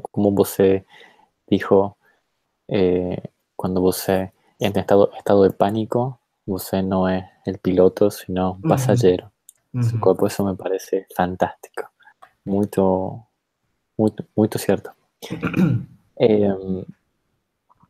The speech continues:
Speaker 1: eu acho que você tem que, que evolucionar sempre. Eu, eu,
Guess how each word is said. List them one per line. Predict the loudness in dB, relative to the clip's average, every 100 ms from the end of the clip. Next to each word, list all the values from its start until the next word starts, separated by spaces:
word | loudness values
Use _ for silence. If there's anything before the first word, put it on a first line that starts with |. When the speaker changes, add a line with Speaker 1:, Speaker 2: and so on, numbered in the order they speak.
| -20 -20 _ _ _ _ _
Speaker 1:
eu | 2 6 6
acho | 6 2
que | 4 0
você | 0 -2 4 4 2 -6 _
tem | -4 -4 -2
que, | -4 0 0 -2 -10 _ _ _ _ -20 -20 _ _ -14 0
que | 0
evolucionar | 2 4 2 2 -6 -4 -2 -2 -2 -6
sempre. | 0 0 2 0 -2 -6 _ _ -20 0
Eu, | 2 2 0
eu, | 2 2 2 -2